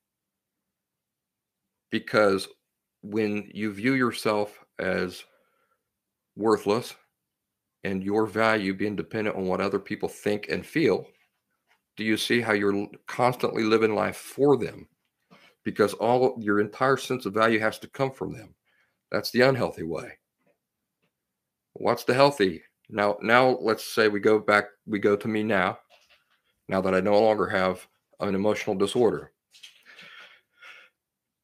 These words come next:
And, uh, you, you're constantly hearing me tell you,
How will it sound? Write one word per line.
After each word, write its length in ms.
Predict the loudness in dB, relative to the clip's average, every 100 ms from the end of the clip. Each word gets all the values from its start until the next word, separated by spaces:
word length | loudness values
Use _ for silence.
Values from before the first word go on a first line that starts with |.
| _ _ _ _ _ _ _ -2
And, 140 | 0
uh, 40 |
you, 360 | 0 2 2 2
you're 100 | 0
constantly 520 | 0 2 2 0 0
hearing 200 | 0 0
me 80 | 0
tell 280 | 2 2 2
you, 160 | 0